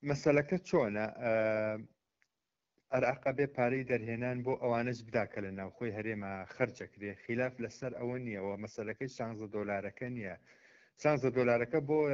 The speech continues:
هەتا دوو مانگە تا ئەوەنەی کۆمپانیاک بەکرێگرن. تر مەفروزە کە کۆمپانیان بەکرێگرت، ئەکرێ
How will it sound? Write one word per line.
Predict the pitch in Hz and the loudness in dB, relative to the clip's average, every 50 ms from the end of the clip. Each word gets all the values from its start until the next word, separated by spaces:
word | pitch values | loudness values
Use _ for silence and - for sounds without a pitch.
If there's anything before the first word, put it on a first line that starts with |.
| 131 127 117 123 | 4 4 2 0
هەتا | 120 120 - 151 143 139 | -2 2 4 4 4 4
دوو | 120 135 131 123 113 | 4 2 0 0 0
مانگە | 107 104 104 104 101 - | -2 -2 -4 -6 -6 -2
تا | - 127 113 | 0 0 2
ئەوەنەی | 117 120 120 117 120 127 127 120 117 120 - | 2 2 0 0 -2 -2 -4 -4 -6 -4 -2
کۆمپانیاک | 127 117 117 - 107 104 117 117 107 101 92 | -2 -2 0 -2 -2 -2 0 -2 -2 -2 -4
بەکرێگرن. | 90 104 95 - - 110 110 107 98 90 82 92 104 117 127 139 135 | -6 -6 -6 -6 -4 -2 -2 0 -2 -4 -6 -6 -6 -6 -6 -8 -8
تر | - - 139 | -6 -6 -4
مەفروزە | 127 123 120 - 135 135 120 117 123 120 | -4 -6 -8 -6 -4 -4 -4 -4 -6 -6
کە | - 117 - | -8 -8 -8
کۆمپانیان | 120 110 104 - 113 113 117 123 120 120 110 | -8 -10 -8 -6 -6 -4 -4 -4 -4 -4 -4
بەکرێگرت، | 113 107 - - 123 123 120 120 131 135 131 - _ _ _ _ _ _ _ - | -6 -6 -4 -2 -2 -2 0 0 -2 -4 -4 -8 _ _ _ _ _ _ _ -8
ئەکرێ | 131 - - 135 131 | -8 -2 0 0 2